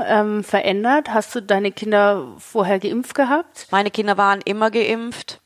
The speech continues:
Speaker 2: Das war auch nie ein Thema für mich oder dass ich mir jetzt seitdem mehr Gedanken um Impfungen mache. Äh, meine Kinder waren immer geimpft. Ich habe sie auch danach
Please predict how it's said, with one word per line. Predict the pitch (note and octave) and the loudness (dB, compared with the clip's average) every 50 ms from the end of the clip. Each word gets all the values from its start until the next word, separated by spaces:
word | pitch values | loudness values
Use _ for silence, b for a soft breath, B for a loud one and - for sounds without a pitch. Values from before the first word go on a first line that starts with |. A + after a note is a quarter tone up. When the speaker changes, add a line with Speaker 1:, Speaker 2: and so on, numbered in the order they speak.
| _ _ | _ _
Speaker 2:
Das | - G3 F#3+ - | -4 -4 -2 0
war | G#3+ F#3 | 0 -2
auch | F#3 F#3 | -2 -2
nie | G3+ A3 G#3+ | -4 -6 -4
ein | G#3+ G#3 | -4 -6
Thema | - A3 A3 A3 G#3+ G#3+ G3+ | -2 2 2 2 4 4 2
für | - - G#3 G3+ | 0 -2 -6 -4
mich | G3+ G3 G3 G3 - - B B B B B | -4 -4 -4 -4 -6 -8 B B B B B
oder | B - F#3+ G3 | B 2 2 4
dass | G3 G3 F3+ | 4 4 0
ich | F#3+ F#3 - | 0 -6 -4
mir | G3+ G3 F#3+ F#3+ | -2 0 2 2
jetzt | F#3 F#3 - | 2 2 2
seitdem | G3 F#3+ F#3 F#3 - G#3+ G#3+ G#3 G#3 G#3 G#3 | 2 2 2 2 2 0 0 2 0 0 2
mehr | G#3 G#3+ A3 A3+ | 4 4 4 4
Gedanken | G3+ F#3+ F#3 F3+ F3+ F#3 F3 F#3 | 2 2 0 0 0 0 -4 -10
um | F#3+ F3 F#3 | -10 -8 -6
Impfungen | - F#3 G3+ G#3 - - A3 A3 A3 G#3+ | -6 -6 -6 -8 -8 -10 -10 -10 -6 -4
mache. | G#3+ G#3+ A3 G#3+ - A#3+ B3 C4+ B B B B B B B B B B | -2 -2 -2 -2 -2 -4 -4 -4 B B B B B B B B B B
Äh, | - G3+ G3+ | -4 -2 -2
meine | G3 G3 F#3+ F#3+ F#3 | 0 0 -2 -2 -2
Kinder | - - G#3+ G3 G3+ G3 | -6 -6 -8 -4 -4 -2
waren | F#3 F#3 F3+ F3+ F3+ | 0 0 0 -2 -2
immer | - G3 G#3 G3+ G#3 | -6 -4 -4 -4 -2
geimpft. | G3+ A3 G3+ - G#3+ A3 G#3 - - | 0 -2 -2 -2 -4 -8 -12 -10 -8
Ich | G#3+ G3+ A3 | -6 -2 -2
habe | G#3+ - - | -2 -2 -2
sie | G3+ E3+ | -4 -4
auch | F3+ F3+ | -4 -2
danach | - F#3+ F#3 F#3+ F#3+ G3 G#3+ A#3 B3+ - - | 0 0 2 4 4 4 4 4 2 0 -6